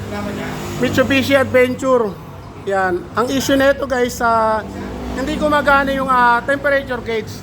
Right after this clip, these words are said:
Yan. Kumbaga, kapag inuna susi, tapos, ah, kapag, ah, pinaandar na yung makina, at medyo mainit na, hindi man lang pumapalo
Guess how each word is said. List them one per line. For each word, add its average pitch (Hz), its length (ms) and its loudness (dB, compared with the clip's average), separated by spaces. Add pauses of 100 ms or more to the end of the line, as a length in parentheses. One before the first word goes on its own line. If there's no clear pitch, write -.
(220)
Yan. 208 160 -2
Kumbaga, 269 480 4
kapag 254 320 -2
inuna 254 240 0
susi, 262 480 -4 (640)
tapos, 226 320 2
ah, 254 160 4
kapag, 254 320 0
ah, 240 560 4
pinaandar 247 480 -4
na 247 80 -4
yung 240 80 -6
makina, 240 560 -2 (840)
at 254 140 2
medyo 277 240 2
mainit 269 400 0
na, 247 240 2
hindi 294 240 -2
man 294 100 2
lang 285 140 0
pumapalo 233 560 -2